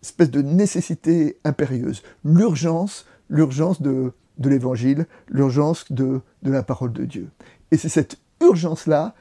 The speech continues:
qui s'adresse à, à Zachée. Zachée, nous l'avons vu tout à l'heure, était méprisé par, euh, les habitants de Jérus-, de Jéricho, mais pourtant, c'est chez lui. Il faut que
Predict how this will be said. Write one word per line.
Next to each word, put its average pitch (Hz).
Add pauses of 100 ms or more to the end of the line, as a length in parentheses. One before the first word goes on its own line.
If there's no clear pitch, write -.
(160)
qui -
s'adresse 147
à, 127
à 131
Zachée. - (720)
Zachée, 147 (260)
nous 147
l'avons 131
vu 131
tout 127
à 135
l'heure, 160 (300)
était 131 (400)
méprisé 151
par, 139
euh, 127
les 123
habitants 131
de 131 (380)
Jérus-, 131
de 139
Jéricho, 135 (280)
mais 143
pourtant, 143 (160)
c'est -
chez 143
lui. 123 (400)
Il 196
faut 156 (540)
que 147